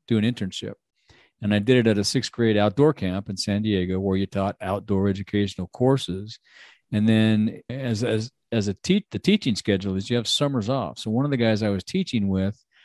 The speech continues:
asked me if I wanted to help him run an outdoor camp up on the Kern River, the Kern Plateau in the Eastern Sierra. And I said, "Yeah, that sounds great." He says, "Well, the only thing is you have to go there, go to their river guide school first. It's a river guiding company."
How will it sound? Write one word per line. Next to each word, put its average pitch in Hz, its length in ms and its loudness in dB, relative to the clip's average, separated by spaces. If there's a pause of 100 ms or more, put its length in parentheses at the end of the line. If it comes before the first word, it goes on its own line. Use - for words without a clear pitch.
(320)
asked 113 240 2
me 120 60 4
if 113 120 0
I 110 40 4
wanted 113 220 4
to 101 80 0
help 113 220 0
him 113 180 -2
run 107 120 0
an 98 80 -2
outdoor 120 340 -2
camp 98 340 -4
up 107 160 -4
on 101 200 0
the 98 80 -6
Kern 110 260 -2
River, 131 260 2
the 90 80 -4
Kern 104 240 -6
Plateau 104 540 0
in 92 80 -2
the 95 60 -4
Eastern 101 240 -8
Sierra. - 280 -2
And 95 100 -6
I 104 40 -8
said, 131 200 -12
"Yeah, 185 120 -2
that 117 180 -4
sounds 113 360 -6
great." 98 340 -6 (600)
He 117 60 -4
says, 110 140 -2
"Well, 143 220 6
the 131 100 4
only 156 180 2
thing 165 120 0
is 139 140 2
you 117 80 4
have 127 120 0
to 135 60 -4
go 123 140 0
there, 110 260 0 (260)
go 123 120 2
to 131 80 0
their 110 180 0
river 127 320 0
guide 95 280 -4
school 95 280 -4
first. - 420 -2
It's - 180 -4
a 98 40 -2
river 107 300 0
guiding 90 300 -4
company." 78 380 -12